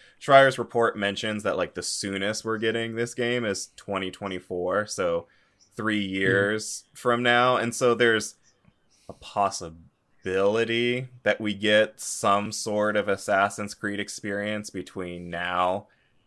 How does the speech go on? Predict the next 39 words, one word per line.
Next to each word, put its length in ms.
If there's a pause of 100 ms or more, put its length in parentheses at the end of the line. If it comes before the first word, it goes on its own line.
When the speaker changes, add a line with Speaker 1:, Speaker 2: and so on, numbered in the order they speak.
(160)
Speaker 1:
and 280
this. 480 (800)
I'm 260
Speaker 2:
Yeah. 180
Speaker 1:
keeping, 260
like, 180
fingers 320
crossed 300
for 100
a 60
super, 440
like, 220
modern 360
day 160
remake 480
of 100
Assassin's 500
Creed 240
one. 360 (400)
But, 380
like, 180
it'll 200
be 260
interesting 300
Speaker 2:
Oh, 20
Speaker 1:
to 60
Speaker 2:
God. 120
Speaker 1:
see, 60
like, 160 (160)
do, 280
do 160
we 160
get 380 (100)
any 280
Assassin's 580
Creed 400
between 380
now 400
and 380